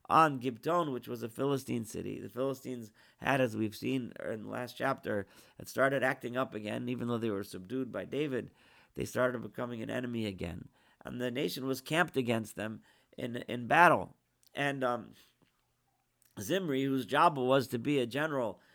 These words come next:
uh, to be the commander over half the chariots, who should have been involved in war, was involved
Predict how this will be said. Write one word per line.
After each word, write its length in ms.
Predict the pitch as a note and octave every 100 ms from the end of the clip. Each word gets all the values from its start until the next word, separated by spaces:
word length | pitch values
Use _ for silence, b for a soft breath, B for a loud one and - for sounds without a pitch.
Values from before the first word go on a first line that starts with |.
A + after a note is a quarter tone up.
| b b -
uh, 220 | A#2+ A2
to 120 | G#2+
be 180 | A2+ C3+
the 100 | A#2+
commander 520 | - A#2 C#3+ D3 B2+
over 280 | A#2+ A2 A2
half 420 | A#2 D3 D3+ A2+
the 200 | A2+ A2
chariots, 640 | - D3 E3+ C#3+ A#2 A2+ - b b b
who 60 |
should 220 | A2 D3
have 80 | D3+
been 100 | C3+
involved 420 | C3 B2 C#3 B2+
in 140 | A#2+ C3+
war, 260 | E3 D#3
was 200 | C3+ B2+
involved 580 | B2+ B2 B2 D3 C#3 B2